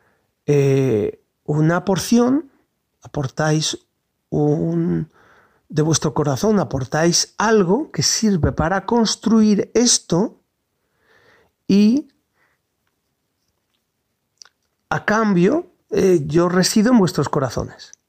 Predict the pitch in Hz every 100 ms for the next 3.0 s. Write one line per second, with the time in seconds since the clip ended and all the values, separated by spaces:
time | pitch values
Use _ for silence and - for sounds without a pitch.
0 | _ _ _ _ - 143 127 - 151 -
1 | 147 127 151 147 175 233 202 147 165 185
2 | 233 - 226 214 - 240 196 233 - -